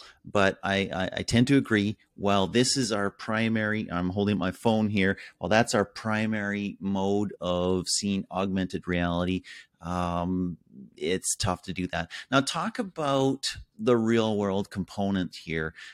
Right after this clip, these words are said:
Um, how did you build in the mapping, and have you mapped every square centimeter, square inch of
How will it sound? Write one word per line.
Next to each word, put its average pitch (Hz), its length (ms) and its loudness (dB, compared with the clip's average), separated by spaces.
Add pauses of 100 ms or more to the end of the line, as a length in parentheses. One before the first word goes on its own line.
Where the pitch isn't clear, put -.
(140)
Um, 92 480 -2
how 117 200 -2
did 143 140 -2
you 139 120 0
build 117 240 2
in 110 100 0
the 98 60 0
mapping, 90 840 -2
and 92 420 -2
have 95 220 -6
you 104 140 -2
mapped 110 480 0
every 107 760 0 (380)
square 107 680 2
centimeter, 101 880 2 (140)
square 110 520 0
inch 104 460 0
of 92 380 -2